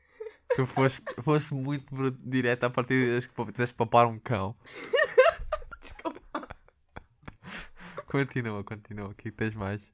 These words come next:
Speaker 1: Não, não.
Speaker 2: Ok, o segundo filme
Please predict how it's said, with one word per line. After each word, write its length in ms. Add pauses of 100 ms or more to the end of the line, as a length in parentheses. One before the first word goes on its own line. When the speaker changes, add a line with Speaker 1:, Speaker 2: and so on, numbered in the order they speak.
(1700)
Speaker 1:
Não, 380
não. 160
Speaker 2:
Ok, 380
o 100
segundo 380
filme 420